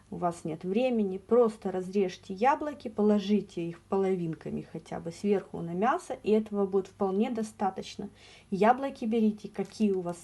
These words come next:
есть или какие вам нравятся. Не имеет значения, какой стороной мяса вы положите сверху, или кожицей сверху, или внутренней стороной бедра. Сверху вы выкладываете ягоды и яблоки,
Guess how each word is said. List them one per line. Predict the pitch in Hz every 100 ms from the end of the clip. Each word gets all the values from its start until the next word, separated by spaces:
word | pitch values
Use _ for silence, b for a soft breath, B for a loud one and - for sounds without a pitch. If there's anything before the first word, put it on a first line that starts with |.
| -
есть | 180 233 311 -
или | 170
какие | 180 170 226
вам | 220 196 190
нравятся. | 180 175 156 160 - - - - - _ _ _ - _ _ _ - - _ B B B -
Не | 247 277
имеет | 320 311
значения, | 262 269 - - 240 220 202
какой | 202 214 254 247
стороной | - 220 220 226 208
мяса | 196 220 320 - 214
вы | 196
положите | 208 190 190 214 220 214
сверху, | 214 196 190 175 - 214 B B B
или | 294 254 214
кожицей | - 196 175 202 214 269
сверху, | 269 - 269 294 - 294 B B
или | - 247 311 330
внутренней | 269 233 262 285 262 226
стороной | 220 - 202 202 220
бедра. | 214 214 196 160 160 B B -
Сверху | - 262 403 330
вы | 226 208
выкладываете | 202 214 240 226 208 202 190 202
ягоды | 185 254 294 247 254
и | - 214
яблоки, | 202 170 165 165 - -